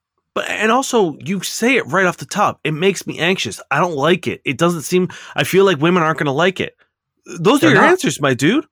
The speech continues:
Speaker 1: M-, like, most often than not, the woman you are approaching doesn't want anything to do with you. And again, I'm not saying, like, I'm sure if I did it enough, I would be able to find and, and charm a number of people and get a number and maybe a date out of it.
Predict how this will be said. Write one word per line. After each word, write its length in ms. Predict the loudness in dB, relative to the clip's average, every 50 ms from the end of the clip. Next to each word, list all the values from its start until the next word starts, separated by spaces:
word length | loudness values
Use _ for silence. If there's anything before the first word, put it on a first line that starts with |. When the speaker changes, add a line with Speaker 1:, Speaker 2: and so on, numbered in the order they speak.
| _ _ _ _ _ _ _ -12
Speaker 1:
M-, 360 | -10 -10 -10 -12 -14 -16 -8 -2
like, 280 | 0 2 2 2 0 -2
most 440 | 0 0 2 2 2 0 -2 -4 -4 -2
often 500 | 0 2 0 0 -2 -4 -6 -4 -2 0
than 260 | 0 0 0 -2 0
not, 520 | 0 0 2 2 2 0 0 -2 -6 -10 -20 _ _ _ -4
the 160 | 0 2 2
woman 480 | 2 0 0 0 2 2 4 2 0 0
you 140 | 0 2 4
are 120 | 4 4
approaching 560 | 2 2 0 0 2 2 2 0 -2 -2 -2 0
doesn't 360 | 2 2 2 4 2 2 2
want 200 | 2 2 2 2
anything 400 | 2 2 2 2 2 0 -2 -4 -4
to 60 | -4
do 140 | -2 -2 -2
with 140 | -2 -4
you. 120 | -6 -8 -6 -2
And 100 | 0 0
again, 220 | 2 2 0 0
I'm 120 | 0 0
not 140 | 0 0 0
saying, 160 | 0 -2 -2 -2 -6 -12 _ -2
like, 240 | -2 -2 -2 -6 _ _ _ _ _ _ _ _ -2
I'm 220 | 0 2 2 2
sure 480 | 0 0 0 2 4 4 4 4 2 0
if 140 | -2 -2 0
I 120 | 0 0 0
did 220 | 0 0 -2 -2
it 120 | -2 -4
enough, 420 | -2 -2 0 0 0 0 -2 -6 _ _ -4
I 140 | -2 0 0
would 160 | 0 0 0 2
be 120 | 2 2
able 160 | 2 2 -2
to 100 | -6 -6
find 420 | -6 -2 -2 0 0 0 -2 -4 -6 -6
and, 340 | -6 -4 -4 -6 -8 -14 -14 -12
and 200 | -12 -10 -10 -8
charm 560 | -6 -4 0 0 2 2 2 0 -2 -4 -8 -12 _ _ _ _ _ _ _ _ -4
a 60 | -2
number 360 | 0 0 0 0 2 2 2
of 160 | 0 0 -2 -4
people 420 | -6 -4 -4 -4 -4 -4 -4 -4 -4 -4
and 140 | -4 -4 -2
get 120 | -4 -4 -4
a 60 | -4
number 320 | -4 -4 -4 -4 -4 -6
and 180 | -6 -6 -8 -10
maybe 260 | -10 -10 -10 -10 -12
a 20 | -12
date 260 | -12 -14 -14 -14 -14
out 120 | -16 -18
of 60 | -18 -18
it. 100 | -20 -20